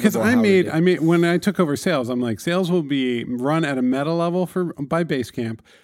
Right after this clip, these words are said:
Speaker 1: and then we'll use Pipedrive for our relationship
Speaker 2: You had a
Speaker 1: management
Speaker 2: plan.
Speaker 1: for moving.
Speaker 2: You went
Speaker 1: We
Speaker 2: in
Speaker 1: will have
Speaker 2: with a
Speaker 1: Google,
Speaker 2: plan.
Speaker 1: we will have Google Docs, and we will link to the Google Docs in Pipedrive." And it's working, but it is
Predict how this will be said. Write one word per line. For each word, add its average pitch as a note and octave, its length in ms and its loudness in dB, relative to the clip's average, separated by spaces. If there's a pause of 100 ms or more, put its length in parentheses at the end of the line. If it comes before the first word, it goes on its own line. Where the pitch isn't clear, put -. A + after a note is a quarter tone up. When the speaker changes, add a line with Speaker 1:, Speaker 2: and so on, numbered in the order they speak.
(100)
Speaker 1:
and C3 120 0
then C3+ 60 2
we'll C3+ 140 2
use A#2+ 200 2
Pipedrive D3 480 -6
for A#2+ 220 -6
our G#2+ 240 -6 (140)
relationship B2 300 -6
Speaker 2:
You G3+ 40 6
had G3 100 6
a D3 40 2
Speaker 1:
management C3+ 200 2
Speaker 2:
plan. F#3 280 2
Speaker 1:
for C3 60 0
moving. B2+ 320 -2 (120)
Speaker 2:
You B3 160 6
went B3+ 140 6
Speaker 1:
We A#3 60 8
Speaker 2:
in A3+ 80 6
Speaker 1:
will A3 60 6
have G#3+ 100 6
Speaker 2:
with - 20 6
a F3+ 100 6
Speaker 1:
Google, C3+ 100 2
Speaker 2:
plan. F#3 320 4
Speaker 1:
we D#3+ 80 6
will F3 100 6
have C3+ 140 -2
Google B3 240 2
Docs, C#3+ 440 0
and D3+ 180 0
we D3+ 80 2
will C3 240 0
link F#3+ 400 0
to E3 140 -4
the C3+ 80 -4
Google E3+ 280 0
Docs E3 300 0
in A2 120 -2
Pipedrive." A#2 500 -10 (400)
And D#3 220 -2
it's E3 200 0
working, C#3 500 2 (360)
but G#3+ 200 6
it B3 220 4
is C#3 400 0